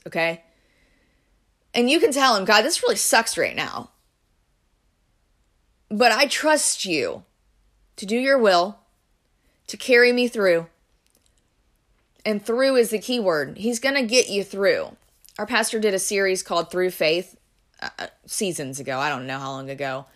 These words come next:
You can find it in the archi-, in the archives on our website, M B C ocala dot com. But it was an excellent series,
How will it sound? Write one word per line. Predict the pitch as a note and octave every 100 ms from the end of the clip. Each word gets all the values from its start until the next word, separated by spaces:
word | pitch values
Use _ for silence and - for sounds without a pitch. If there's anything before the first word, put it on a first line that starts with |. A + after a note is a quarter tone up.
| _ _
You | F#3
can | G3
find | G3 F3
it |
in | D#3+
the | D#3
archi-, | C#3+ C#3+ - -
in | E3+
the | D#3+
archives | D#3 D3 D3+ C3+ C3+
on | D3 C3+
our | C3
website, | C#3 C3 C#3 B2+
M | D#3 D#3+
B | D3
C | C#3+ D3+
ocala | C#3 C3+ C3+ C3 C3
dot | C#3 B2+
com. | - C3 C#3+ _ _ - _ _ _ _ _ _ _ _
But | G3 G3 - -
it | B3
was | A#3 G#3+
an |
excellent | F3 E3+ G3 E3+ -
series, | E3+ D3+ C#3 C#3